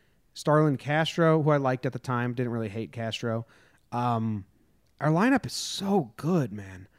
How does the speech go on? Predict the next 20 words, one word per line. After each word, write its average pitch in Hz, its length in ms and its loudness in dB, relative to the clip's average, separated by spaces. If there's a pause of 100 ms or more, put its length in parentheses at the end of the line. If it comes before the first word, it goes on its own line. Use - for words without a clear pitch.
(220)
I 147 60 -4
mean, 151 200 6
Voit 139 360 4
is 156 160 0
a 127 160 -2
relative 143 500 0
nobody, 143 640 0 (300)
and 123 140 -4
two 165 180 0
thousand 151 520 0
seventeen 165 560 -2
Gary 185 420 0
is 104 140 -2
much 220 340 -2
better 151 120 0
than 131 120 0
two 143 140 -2
thousand 117 300 0
eighteen 208 360 -2
Gary. 226 400 0